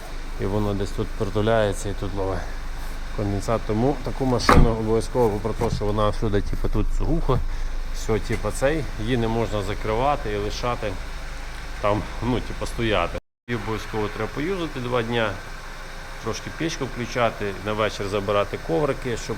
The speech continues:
теж якась там волога, якийсь конденсат по металу внизу є, що він мав можливість вийти наверх. А то ставлять резинові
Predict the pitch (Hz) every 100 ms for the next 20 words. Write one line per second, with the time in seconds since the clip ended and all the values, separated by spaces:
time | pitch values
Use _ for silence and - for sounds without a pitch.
0 | - 123 104 101 107 107 101 101 104 110
1 | 104 110 - 107 107 101 107 98 - 104
2 | 101 104 98 98 98 98 104 117 147 147
3 | - - - - - 113 113 104 107 101
4 | 90 104 101 - - - - - - -
5 | 104 110 107 101 92 90 87 - 90 104
6 | - 104 92 101 95 107